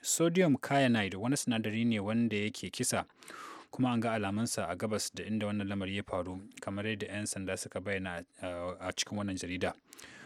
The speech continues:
Gungun ƙwararru sama da ɗari biyu ne waɗanda suka ƙware a harkokin makamashin nukiliya na sojoji da sinadarai masu haɗari. Suka share lokuta suna ta bincike a wannan waje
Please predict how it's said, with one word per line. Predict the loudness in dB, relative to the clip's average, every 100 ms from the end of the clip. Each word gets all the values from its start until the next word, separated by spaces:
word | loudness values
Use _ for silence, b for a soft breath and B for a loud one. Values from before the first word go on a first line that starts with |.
| B B -2
Gungun | 2 2 2
ƙwararru | 0 0 -2 -2
sama | 0 0
da | 0
ɗari | -4 -4 -2
biyu | 2 2
ne | 2
waɗanda | 0 -2 -2 0 0 2 0 -2
suka | -2 -2
ƙware | 0 0 0
a |
harkokin | -2 -4 -4 -2
makamashin | -2 -2 -2 0 0
nukiliya | -2 -2 -2 -2
na | -2
sojoji | -4 -4 -4 -2 -2 -2 -4
da | -6
sinadarai | -4 -2 -2 -2 0
masu | 0 0 -2 -4
haɗari. | -4 -6 -8 -10 B B B B B B
Suka | -2 2
share | 6 8 8
lokuta | 6 6 4
suna | 4 4 4
ta | 6
bincike | 6 4 0 0 2 2 2
a |
wannan | 4 4 4
waje | 4 4 4